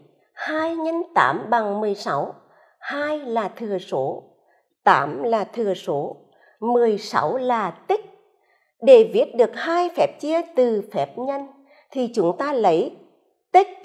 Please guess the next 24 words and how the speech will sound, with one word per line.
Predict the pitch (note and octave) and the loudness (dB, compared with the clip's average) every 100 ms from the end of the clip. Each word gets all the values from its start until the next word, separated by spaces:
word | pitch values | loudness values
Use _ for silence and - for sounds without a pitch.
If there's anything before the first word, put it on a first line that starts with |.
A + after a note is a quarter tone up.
| - - _ _ | -20 -20 _ _
chia | D#4 D#4+ F4 F4 | -4 -2 -2 -4
cho | F#4 F4 | -6 -4
một | C#4 A3 - - | 0 -2 -2 -8
thừa | B3+ A#3 G3+ | -6 -4 -6
số | - E3 - - - _ _ _ _ | -4 -2 -2 -4 -14 _ _ _ _
thì | - G#3+ | -8 -2
được | F#3+ G3+ - - | 0 0 -2 -4
kết | F#3 - - | -4 -4 -6
quả | A#3+ F#3 - _ _ | -4 -4 -8 _ _
chính | G#3 D3 C3 C4 | -4 -4 -4 -6
là | F#3+ | -6
thừa | A#3+ G#3+ E3+ | -4 -4 -4
số | - D3+ - - - | -6 -6 -6 -10 -10
còn | G#3 G3+ | -8 -6
lại. | G3+ - - _ _ _ _ _ _ _ _ | -6 -6 -10 _ _ _ _ _ _ _ _
Vận | E3+ B3 A3 | -6 -2 0
dụng | A3 A#3+ A3 | 2 2 2
những | G#3+ F#3+ | 0 0
kiến | F3 E3 | -2 -2
thức | F4+ - | -6 -4
chúng | F#3+ G#3+ | -4 -2
mình | A3 | -4
đã | G3+ | -4
học, | A3+ | -8